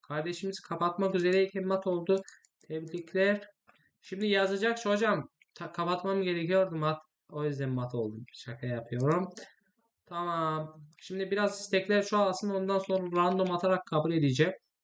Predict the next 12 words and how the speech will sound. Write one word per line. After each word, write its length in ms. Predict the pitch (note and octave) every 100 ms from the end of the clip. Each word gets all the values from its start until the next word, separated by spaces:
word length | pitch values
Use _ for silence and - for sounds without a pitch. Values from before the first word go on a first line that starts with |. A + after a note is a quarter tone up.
| _ _ _ _ -
Bakalım 460 | E3+ G#3+ A3 G3+ -
arkadaşlar. 800 | F3 F3+ G3 F#3+ F#3 - G#3 A3+ - _ _ _ _ A3 _ _ _ _ _ _ _ _ _ A3 A#3 G3 _ _ _ _ _ _ _ -
Yeni 200 | D#3+ F3+
gelen 220 | F#3+ G3
arkadaşlar 680 | G3 F#3+ G3+ G3 G3 F#3+ F#3
hoş 200 | G3 -
geldiniz. 500 | G3 F3 F#3 G#3 G#3+ _ _ _ _
Chat'i 360 | - G3 A#3 A#3+
biraz 240 | A#3+ A#3
aktif 340 | G3+ G3+ A#3
edelim. 360 | G#3+ F#3 D3 C#3
Tamam. 300 | D#3 E3+ C#3+